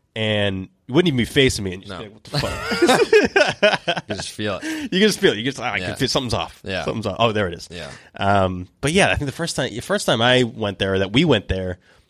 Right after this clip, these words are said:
Speaker 1: was that first season, I think. That twenty fifteen season. I, I got the drunkest earlier on,
Speaker 2: Mm.
Speaker 1: 'cause you just, Baseball Tavern will, will, uh,
Speaker 2: Oh, eat you
Speaker 1: provide you
Speaker 2: alive.
Speaker 1: with some, some beers.
Speaker 2: Yeah.
Speaker 1: Um,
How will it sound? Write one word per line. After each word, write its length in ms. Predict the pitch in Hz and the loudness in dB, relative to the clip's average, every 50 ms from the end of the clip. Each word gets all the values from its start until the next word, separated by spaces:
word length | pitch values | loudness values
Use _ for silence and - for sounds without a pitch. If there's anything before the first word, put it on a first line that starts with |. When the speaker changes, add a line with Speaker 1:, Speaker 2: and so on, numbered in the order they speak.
| _ _ - | _ _ -8
Speaker 1:
was 160 | - 117 107 | -4 0 2
that 160 | 110 110 101 - | 2 2 2 2
first 240 | - 117 104 - | 2 0 0 2
season, 260 | - 139 156 131 101 85 | 2 0 0 0 0 -4
I 40 | |
think. 240 | - - - - - _ - - | -6 -12 -14 -18 -20 _ -12 -6
That 200 | - 104 98 - | -6 -6 -2 0
twenty 180 | - 120 113 | 0 0 0
fifteen 400 | - - 107 - - 127 127 123 | 0 -4 -6 -4 -2 -2 -2 0
season. 440 | - 113 101 95 95 98 92 90 90 - _ _ _ _ _ _ _ _ _ _ - | -2 -4 -4 -4 -4 -8 -10 -10 -12 -16 _ _ _ _ _ _ _ _ _ _ 0
I, 100 | 120 139 - 151 | 0 0 2 2
I 80 | 151 | 2
got 160 | 202 262 269 | 2 2 2
the 80 | - 220 | 2 0
drunkest 540 | 151 123 - 120 127 127 127 131 139 - - - | 0 0 0 2 2 2 2 2 -2 -2 -2 0
earlier 440 | 120 120 117 120 117 110 104 95 | 2 2 2 2 2 0 0 0
on, 300 | 90 90 95 101 113 113 110 _ - | 0 0 0 0 -2 -2 -6 _ -16
Speaker 2:
Mm. 280 | 92 92 92 92 92 - _ _ _ _ _ - | -16 -14 -14 -14 -16 -18 _ _ _ _ _ 0
Speaker 1:
'cause 220 | - 117 104 - - | 0 0 0 0 -4
you 80 | 127 135 | -6 -6
just, 420 | 143 160 147 113 - - - - _ _ _ _ _ _ _ _ _ _ _ _ _ _ _ _ _ _ - | -2 -2 -2 -2 -2 -6 -8 -10 _ _ _ _ _ _ _ _ _ _ _ _ _ _ _ _ _ _ -2
Baseball 260 | 139 156 - 143 113 | 0 0 2 0 0
Tavern 320 | - - 113 104 107 98 | 2 2 2 2 0 -4
will, 160 | 90 90 95 - - | -8 -8 -12 -12 -8
will, 240 | - 107 101 98 95 | -6 -4 -4 -2 -4
uh, 220 | 92 87 87 104 - | -6 -6 -8 -8 -6
Speaker 2:
Oh, 180 | 123 120 113 113 | -4 -2 -2 -2
eat 60 | 117 | 0
you 40 | 117 | 2
Speaker 1:
provide 280 | - 156 117 131 127 127 | 2 2 4 4 2 2
you 60 | 107 | 2
Speaker 2:
alive. 80 | 117 110 | 2 2
Speaker 1:
with 100 | 107 98 | 2 0
some, 300 | - - 110 98 92 - | 0 -2 -4 -4 -6 -8
some 180 | - - 117 98 | -8 -8 -8 -6
beers. 340 | 92 101 92 87 - - 110 | -6 -6 -6 -6 -6 -4 -2
Speaker 2:
Yeah. 180 | 117 110 95 90 - _ _ _ _ _ _ - - | -2 -2 -2 -4 -8 _ _ _ _ _ _ -4 0
Speaker 1:
Um, 640 | 107 107 104 101 98 98 95 92 90 90 87 | 2 4 4 4 4 2 0 -2 -4 -8 -12